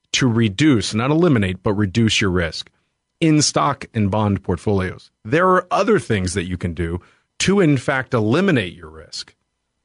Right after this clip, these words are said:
entirely if that's something that you wanna do. And think of, you know, annuity contracts or buying into, you know, C Ds or,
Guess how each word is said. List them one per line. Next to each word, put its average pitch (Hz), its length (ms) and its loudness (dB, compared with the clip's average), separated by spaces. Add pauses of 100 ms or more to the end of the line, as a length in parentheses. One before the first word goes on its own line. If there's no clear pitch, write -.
(140)
entirely 120 840 0 (300)
if 110 140 -4
that's 120 280 -2
something 107 380 0
that 95 140 -2
you 98 160 -2
wanna 92 240 0
do. 123 400 0
And 92 160 -8
think 110 200 -2
of, 95 240 -2 (220)
you 101 80 -2
know, 87 120 -2
annuity 104 280 0
contracts 101 760 -4
or 90 100 -4
buying 98 320 -2
into, 92 280 -4 (280)
you 95 120 -6
know, 90 80 -8
C 113 260 0
Ds 104 480 0
or, 82 240 -4